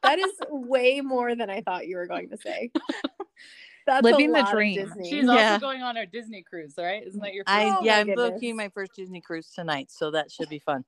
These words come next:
Speaker 1: What? I want
Speaker 4: Yes.
Speaker 1: your life.
Speaker 4: It's, it's pretty spectacular. It's magical for sure.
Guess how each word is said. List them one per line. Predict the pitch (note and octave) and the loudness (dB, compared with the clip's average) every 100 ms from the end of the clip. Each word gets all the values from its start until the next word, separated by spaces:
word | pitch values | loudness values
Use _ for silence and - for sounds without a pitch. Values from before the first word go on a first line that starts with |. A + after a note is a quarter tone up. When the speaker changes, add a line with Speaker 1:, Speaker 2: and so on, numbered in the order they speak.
| _ _ _ _ _ - | _ _ _ _ _ -8
Speaker 1:
What? | E4+ G#4 A4+ A4+ A4 - - | 0 2 4 4 0 -8 -2
I | C4 | 2
want | C#4 | 4
Speaker 4:
Yes. | C#4 C#4+ | 4 2
Speaker 1:
your | D4 | -4
life. | G#3+ E3+ - - _ _ | -6 -8 -12 -20 _ _
Speaker 4:
It's, | A3 A3 - - | 2 2 0 -4
it's | A3 C4 - - | 2 2 0 -6
pretty | F4 D#4+ | -4 -4
spectacular. | - A3+ - G3+ - F#3+ | -6 -8 -6 -6 -4 -8
It's | G3+ | -4
magical | A3 F3 D#3 - C#3+ | -2 -2 -4 -8 -8
for | - D#3 | -8 -12
sure. | D3 B2+ | -12 -14